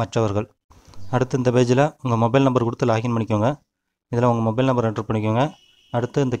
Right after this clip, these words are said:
கீழே உள்ள கேப்சா கோட் என்டர் பண்ணிக்கோங்க. என்டர் பண்ணிட்டு சென்ட் ஓ டி பி கொடுத்தீங்கன்னா நீங்க என்டர் பண்ண மொபைல் நம்பருக்கு ஒரு ஓ டி பி வந்திருக்கும். அந்த ஓ டி பியை இதுல என்டர் பண்ணுங்க. என்டர் பண்ணிட்டு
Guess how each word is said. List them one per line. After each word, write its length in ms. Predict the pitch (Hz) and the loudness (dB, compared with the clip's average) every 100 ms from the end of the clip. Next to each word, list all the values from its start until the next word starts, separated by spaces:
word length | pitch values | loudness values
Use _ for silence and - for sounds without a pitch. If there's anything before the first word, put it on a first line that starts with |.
| - | 0
கீழே 140 | 123 120 | 2 2
உள்ள 100 | 113 117 | 2 0
கேப்சா 300 | 120 131 135 131 123 | 0 -2 -2 -2 -2
கோட் 200 | 117 110 | 0 0
என்டர் 200 | 110 110 | -4 -4
பண்ணிக்கோங்க. 320 | 107 104 113 143 120 | -2 -2 -2 -4 -8
என்டர் 200 | 117 120 | -6 -4
பண்ணிட்டு 280 | 110 - 156 - _ _ _ - | -4 -2 -2 -4 _ _ _ -4
சென்ட் 220 | 127 135 131 | 0 2 4
ஓ 80 | 123 | 4
டி 80 | 127 117 | 2 -2
பி 80 | 110 | -2
கொடுத்தீங்கன்னா 360 | 110 107 107 156 - - | -2 -2 0 -2 -4 -6
நீங்க 140 | 123 117 | -2 -2
என்டர் 180 | 110 - | 0 0
பண்ண 120 | 127 113 | 0 0
மொபைல் 220 | 110 120 | 0 0
நம்பருக்கு 280 | 113 113 131 | 0 0 2
ஒரு 80 | 123 113 | 4 2
ஓ 20 | 123 | 0
டி 60 | 123 | 0
பி 60 | 117 | 0
வந்திருக்கும். 320 | 104 98 131 - _ _ _ _ _ - | 0 0 -2 -4 _ _ _ _ _ -4
அந்த 80 | 117 123 | 2 2
ஓ 20 | 135 | 2
டி 80 | 120 | 2
பியை 160 | 120 143 - | 2 0 -4
இதுல 180 | - 113 | -4 -2
என்டர் 160 | 117 117 | -2 -2
பண்ணுங்க. 240 | 104 104 135 - _ _ _ _ _ _ _ - | 0 0 -4 -6 _ _ _ _ _ _ _ -6
என்டர் 180 | 120 135 | -4 -2
பண்ணிட்டு 260 | 120 101 139 | -2 -2 -2